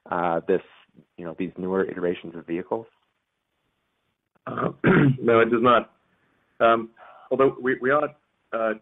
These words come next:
Speaker 2: talking with them about making the forty-six eighty form factor, uh, but they, it, it is not required. Um, for example, the,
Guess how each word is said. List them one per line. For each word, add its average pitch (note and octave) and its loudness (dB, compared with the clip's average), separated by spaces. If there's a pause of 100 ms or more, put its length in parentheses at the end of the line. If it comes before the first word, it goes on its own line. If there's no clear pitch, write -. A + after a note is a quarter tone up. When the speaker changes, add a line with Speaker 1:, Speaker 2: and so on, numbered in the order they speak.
Speaker 2:
talking A#2 -6
with A2 -8
them G2+ -10
about G#2+ -4
making G2 -10
the F2+ -16
forty-six F2+ -10
eighty F#2+ 0
form G2+ -4
factor, F2+ 0 (360)
uh, F2+ -4
but F#2 -4 (200)
they, F#2+ -2 (100)
it, D#2 -6 (240)
it F#2+ -2
is F#2+ -4
not F#2+ -2
required. E2+ -2 (500)
Um, F#2 0 (1000)
for G#2+ -2
example, G2 -2
the, F2+ -8